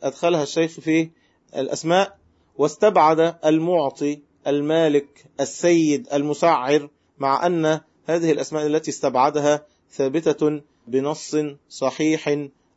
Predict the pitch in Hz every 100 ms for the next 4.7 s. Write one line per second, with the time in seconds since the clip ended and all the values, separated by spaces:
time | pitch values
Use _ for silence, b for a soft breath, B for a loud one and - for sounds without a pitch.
0 | - 123 143 160 - 127 123 123 147 143
1 | 139 - 143 143 131 127 135 139 151 -
2 | 120 123 139 165 156 120 110 107 107 -
3 | _ _ _ _ - 175 214 220 208 240
4 | 233 175 185 208 226 208 190